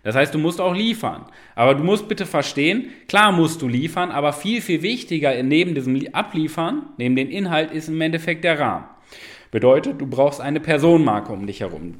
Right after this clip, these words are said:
Das heißt, du musst ganz klar für etwas stehen und du musst ganz klar gegen etwas stehen.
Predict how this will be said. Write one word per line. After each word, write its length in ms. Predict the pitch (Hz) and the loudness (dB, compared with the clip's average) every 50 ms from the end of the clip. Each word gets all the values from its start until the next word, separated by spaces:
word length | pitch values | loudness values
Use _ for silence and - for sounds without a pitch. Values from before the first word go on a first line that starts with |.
| - - | -16 -8
Das 220 | 98 98 90 - | -6 -6 -6 -4
heißt, 480 | - 104 110 135 180 220 226 - - - - - - - - - - | -2 0 2 2 2 0 0 -4 -12 -18 -20 -20 -20 -20 -20 -10 -4
du 60 | 143 | 0
musst 300 | 135 139 151 151 151 - | 2 4 4 2 2 0
ganz 320 | - 127 143 165 165 - - | 0 2 2 2 0 -4 -4
klar 240 | - 143 120 120 120 | -2 0 0 0 0
für 320 | - - 123 120 123 131 | -4 -4 0 2 2 2
etwas 380 | 135 147 165 175 165 165 - - | 2 0 0 -2 -2 -2 -2 -6
stehen 480 | - 160 156 165 185 240 294 - - - - - - _ _ _ _ _ _ _ _ - - - - - - - - _ _ _ _ _ _ _ - - | -6 -4 -4 -4 -4 -4 -8 -10 -12 -20 -20 -20 -20 _ _ _ _ _ _ _ _ -20 -20 -20 -20 -20 -20 -20 -20 _ _ _ _ _ _ _ -4 -2
und 140 | 160 156 165 | 0 2 2
du 60 | 185 | 2
musst 240 | 185 185 175 180 - | 2 2 0 0 0
ganz 300 | 175 170 190 190 - - | 2 2 2 0 -2 -4
klar 240 | - 196 185 180 170 | -2 -2 0 0 2
gegen 340 | 160 175 202 196 175 175 | 6 8 8 8 8 6
etwas 400 | 147 107 104 - - 101 87 - | 2 -2 -2 -4 -6 -8 -8 -8
stehen. 340 | - - 101 78 57 53 - | -10 -10 -10 -12 -12 -14 -18